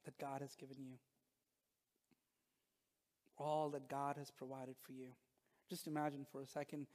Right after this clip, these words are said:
how the story would have ended if the widow did not trust God, did not give first to God.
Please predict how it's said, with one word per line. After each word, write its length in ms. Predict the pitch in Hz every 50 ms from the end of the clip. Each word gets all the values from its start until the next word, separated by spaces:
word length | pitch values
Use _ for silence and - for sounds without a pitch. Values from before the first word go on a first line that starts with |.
| - - - -
how 120 | - 151
the 80 | 147 147
story 420 | 143 - - - 160 160 156 147
would 140 | 147 147 151
have 140 | 143 131 135 -
ended 380 | 160 147 151 151 147 143 139 120 - - - - _ _ _ _ _ _ _ _ _ -
if 240 | 151 147 - - -
the 120 | - 151
widow 380 | 143 139 156 156 156 156 151 147
did 240 | 147 135 139 131 131
not 240 | 135 143 143 139 -
trust 320 | - - - - - -
God, 300 | - 135 135 131 127 127 127 - - _ _ _ _ _ _ _ _ _ _ _ _ _ _ _ _ _ _ _ _ _ _ _ _ _ - - _ _ _ _ _ _ _ _ _ _ _ _ _ _
did 120 | - 139 135
not 220 | 151 147 147 143 - - -
give 200 | - 160 147 - - - -
first 480 | 175 160 151 143 - - - - - - - _ _ _ _ _ -
to 100 | - 143
God. 400 | - 147 139 131 127 131 127 -